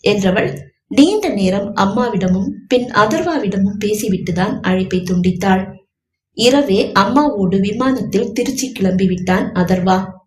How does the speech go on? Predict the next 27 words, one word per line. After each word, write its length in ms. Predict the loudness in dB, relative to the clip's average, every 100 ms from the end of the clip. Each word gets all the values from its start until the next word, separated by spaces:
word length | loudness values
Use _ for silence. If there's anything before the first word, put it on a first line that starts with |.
| _
அங்கிருந்து 560 | 2 4 2 0 0 0
தஞ்சை. 380 | 0 0 2 0 0 -6 -18 _ _ _ 2
அவனும் 380 | 4 4 0 -2
அம்மாவும் 500 | -2 -2 0 0 -4
தஞ்சை 340 | -4 -4 -2 -2
பொற்களஞ்சியத்தை 840 | -2 -2 0 2 2 0 -2 -2 -2
அடையும் 400 | 0 0 -2 -2
போது 300 | -2 2 2 0 -12 _ _ 2
இரவு 300 | 4 4 0
பதினொன்று 500 | 0 2 2 2 -2
பத்து. 320 | -4 -4 -2 -2 -2 -8 _ _ _ 4
காலை 280 | 4 4 0
பத்து 280 | 0 2 2
மணிக்கு 300 | 2 0 0
பெண் 240 | 0 0 0
பார்க்க 260 | -2 -2
செல்ல 240 | -2 -2 0
வேண்டும் 340 | 0 2 2 2
என்று 240 | 2 2 0
அப்பா 300 | 0 0 -2
கூற 340 | 0 -2 0 0
தனக்காக 540 | 2 2 2 0 -2 0 -2
ஒதுக்கப்பட்ட 680 | -2 -4 -4 -4 -2 -2 -2
அறைக்கு 360 | 0 0 0 0
வந்து 240 | 0 0
படுத்துக் 420 | 0 0 -2 -4
கொண்டான் 400 | -4 -2 0 0